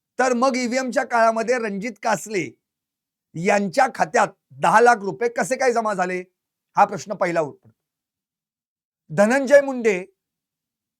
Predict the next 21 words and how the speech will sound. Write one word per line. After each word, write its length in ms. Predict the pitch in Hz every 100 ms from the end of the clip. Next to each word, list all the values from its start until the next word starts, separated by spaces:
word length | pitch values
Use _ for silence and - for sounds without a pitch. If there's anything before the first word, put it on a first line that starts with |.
| -
तेवीस 340 | 240 269 254 -
तारखेला 380 | 233 226 262 262
निवडूनही 500 | 240 269 311 320 294
आले, 200 | 247 240
आमदारही 460 | 226 214 247 254
बनले 260 | 233 220 220
परळीचे, 520 | 214 185 170 135 135 - _ _ _ _ _ _ _ 190
मग 140 | 240
त्यांनी 260 | 240 269 277
दहा 180 | 233
लाख 120 | 262 269
रुपये 220 | 269 269
देण्याची 300 | 269 269 240
गरजच 400 | 269 285 277 277
काय 160 | - 202
होती? 300 | 165 135 135 _ _ _ _ _ _ _ _ _ _ _ _ _ _ _ _ _ _
का 80 | 220
त्यांनी 260 | 226 262 262
दिलेला 240 | 262 262 233
शब्द 220 | 247 226
पाळला? 380 | 208 190 180